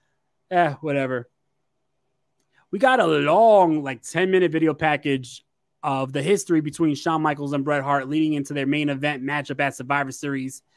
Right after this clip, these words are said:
And then we got Ahmed Johnson versus Stone Cold, but Stone Cold did not come out. Ahmed Johnson comes out in his gear, and then out comes Kane. And Ahmed Johnson is like, "What the hell? You're not Stone Cold." But Kane doesn't care. Kane's just here to cause mayhem. So Kane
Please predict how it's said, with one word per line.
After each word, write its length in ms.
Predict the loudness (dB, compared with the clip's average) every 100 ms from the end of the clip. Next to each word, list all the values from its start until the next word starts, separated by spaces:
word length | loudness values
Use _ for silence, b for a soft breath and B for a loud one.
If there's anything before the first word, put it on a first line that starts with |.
| b b b -6
And 140 | -2
then 200 | 0 2
we 140 | 0 2
got 280 | 2 2 0
Ahmed 400 | 0 2 0 -2
Johnson 600 | 0 2 2 2 0 0 -4
versus 420 | -2 0 0 -6
Stone 280 | 2 2 4
Cold, 200 | 0 -2
but 120 | -4
Stone 260 | -2 0 2
Cold 160 | 0 0
did 80 |
not 180 | 0 0
come 120 | 0
out. 200 | 0 0 -6 _ _ _ _ -2
Ahmed 260 | 0 2
Johnson 300 | 0 -2 -2
comes 160 | -4 0
out 140 | 2
in 80 | 2
his 160 | 0 -2
gear, 360 | -4 -2 -4 _ _ _
and 80 | -6
then 140 | -6 -4
out 280 | -2 -2 -4
comes 380 | -2 0 0 -4
Kane. 460 | -10 -8 -8 -12 -20 _ _ _ _ _ -2
And 520 | 0 2 2 0 -2 0
Ahmed 400 | 2 4 2 2
Johnson 520 | 2 2 0 2 2
is 120 | 2
like, 180 | 0 0
"What 200 | -2 -2
the 60 | -2
hell? 160 | 0
You're 140 | -2 -2
not 180 | -4
Stone 240 | -4 -4 -2
Cold." 340 | -2 -4 -8 _ _ _ _ _ -10
But 100 | -2
Kane 200 | 2 4
doesn't 260 | 4 0 -4
care. 160 | -6
Kane's 260 | -4 -4 -2
just 160 | 0
here 140 | 2 2
to 340 | 2 2 0
cause 540 | 0 4 6 4 2 2
mayhem. 480 | 2 2 0 -4
So 300 | -2 0 0
Kane 600 | -2 0 2 2 2 -2